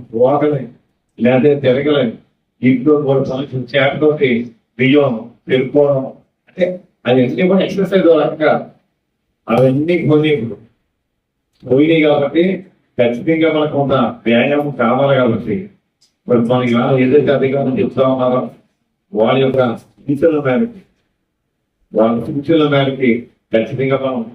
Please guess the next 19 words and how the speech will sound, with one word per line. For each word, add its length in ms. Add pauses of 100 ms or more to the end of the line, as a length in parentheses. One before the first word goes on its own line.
(120)
పాటించి 460 (840)
మళ్ళా 220 (100)
మరి 200
మరి 180 (540)
ఒక 160
రకంగా 280
అయితే 220 (560)
ఈ 40 (120)
మాతృత్వం 520
అనేది 280 (840)
తిరిగి 220 (100)
మళ్ళా 220 (720)
పునరుద్ధరణగా 720
పెద్ద 160 (120)
చేస్తూ 240 (100)
ఉంటారు. 280 (720)
అటువంటి 400
మహత్తరమైన 580
అవకాశం 440